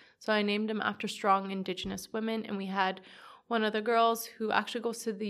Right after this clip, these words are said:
U of A. Her name's Kiona, and she was the face of our last campaign, or not our last campaign, that campaign. And we named them after strong Indigenous women that are doing cool things in society.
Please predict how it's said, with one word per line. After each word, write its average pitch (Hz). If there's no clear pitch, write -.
U 208
of 196
A. 185
Her 190
name's 196
Kiona, 202
and 202
she 214
was 208
the 208
face 208
of 196
our 202
last 208
campaign, 196
or 190
not 190
our 95
last -
campaign, 202
that 202
campaign. 196
And 214
we 208
named 196
them 196
after 196
strong -
Indigenous 190
women 202
that 196
are 190
doing 180
cool 196
things 196
in 185
society. -